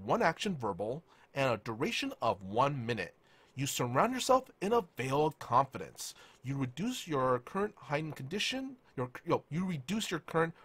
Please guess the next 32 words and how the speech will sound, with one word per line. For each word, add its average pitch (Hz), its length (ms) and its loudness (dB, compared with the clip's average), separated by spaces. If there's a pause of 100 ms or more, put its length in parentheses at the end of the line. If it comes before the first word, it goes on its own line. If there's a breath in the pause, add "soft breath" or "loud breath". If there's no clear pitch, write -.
(260 loud breath)
frightened 202 340 6
condition 120 400 -4
by 120 200 6
one, 104 460 -2 (260 loud breath)
and 113 140 -4
whenever 135 280 0
you 214 140 -8
become 143 520 -2 (100)
frightened 160 380 4
during 120 220 -4
the 110 80 -8
duration, 214 560 -4 (260 loud breath)
reduce 127 400 -4
the 240 100 4
amount 123 360 0
by 131 160 2
one. 104 340 0 (420 loud breath)
If 104 140 -14
you 113 80 -8
critically 127 580 -8
fail 120 500 0 (360 soft breath)
a 113 140 -8
save 123 340 -6
against 107 420 -12
fear, 247 360 -2 (300 soft breath)
Veil 185 200 2
of 175 100 -4
Confidence 214 560 0 (140)
ends 147 360 0
immediately, 113 920 -4 (280 loud breath)
and 120 180 -6
you 208 460 -4